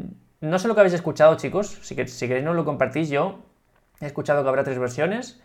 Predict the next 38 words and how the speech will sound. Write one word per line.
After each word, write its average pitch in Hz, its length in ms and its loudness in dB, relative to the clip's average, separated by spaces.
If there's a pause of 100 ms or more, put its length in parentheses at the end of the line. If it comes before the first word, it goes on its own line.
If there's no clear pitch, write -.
(440)
La 110 160 -2
primera, 127 360 2
dos 131 140 0
mil 127 140 -6
y 127 60 -2
poco, 151 480 0
y 123 160 -8
la 113 420 0
versión 117 720 -4
cine 147 240 -4
se 127 120 -6
va 120 100 0
a - 20 2
los 139 240 -2
cuatro 113 260 -6
mil, 117 140 -8
cinco 151 180 -8
mil. 156 200 -8
Me 135 80 -10
parece 117 240 -8
un 123 80 -8
poco, 127 380 -4 (120)
eh, - 280 -18 (360)
si 143 220 -6
viene 147 240 -2
con 156 120 0
un 151 140 -2
disco 151 240 -2
de 147 80 -2
un 143 140 -6
tera 147 340 0
y 123 100 -10
con 123 140 -6
el 120 320 -4 (100)
Smart 123 160 -4
Controller, 131 400 -2
lo 110 160 -10
entiendo, 135 460 -4